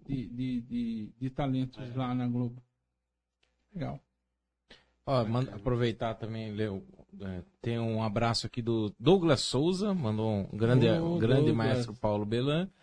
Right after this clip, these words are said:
Speaker 3: E a Maria Helena Purgato mandou um boa noite também, aqui no Facebook. E
Speaker 2: E
Speaker 3: no
Speaker 2: aqui nós estamos com o André
Speaker 3: YouTube.
Speaker 2: Inácio, maestro.
Speaker 1: Opa!
Speaker 2: Ana Inácio,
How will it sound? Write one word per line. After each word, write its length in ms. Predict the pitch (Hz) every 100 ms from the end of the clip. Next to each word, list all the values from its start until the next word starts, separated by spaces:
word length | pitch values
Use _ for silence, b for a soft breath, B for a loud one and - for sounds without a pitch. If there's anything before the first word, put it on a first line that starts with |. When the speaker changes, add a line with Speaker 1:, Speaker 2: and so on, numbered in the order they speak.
| b b b
Speaker 3:
E 140 | - 131
a 140 | 143
Maria 320 | 151 143 135
Helena 260 | 131 135 143
Purgato 580 | - 139 113 123 135 139
mandou 240 | 131 120
um 60 | 117
boa 140 | 110
noite 380 | 107 110 117 -
também, 520 | 104 101 120 160 175 - _ _ _ _
aqui 420 | - 123 - 127
no 260 | 131 123 156
Facebook. 680 | 139 156 139 143 120 117 143
E 60 |
Speaker 2:
E 20 | 165
Speaker 3:
no 340 | 156 135 117
Speaker 2:
aqui 280 | 104 143 147
nós 320 | 160 160 156
estamos 400 | - 143 151 151
com 140 | -
o 20 | 143
André 340 | 131 123 131
Speaker 3:
YouTube. 220 | 156 156
Speaker 2:
Inácio, 400 | 120 113 - 180
maestro. 400 | - - 170 110 139
Speaker 1:
Opa! 840 | 139 160 175 - 165 123 107 -
Speaker 2:
Ana 380 | - 123 151 160
Inácio, 760 | 156 123 110 120 120 - 107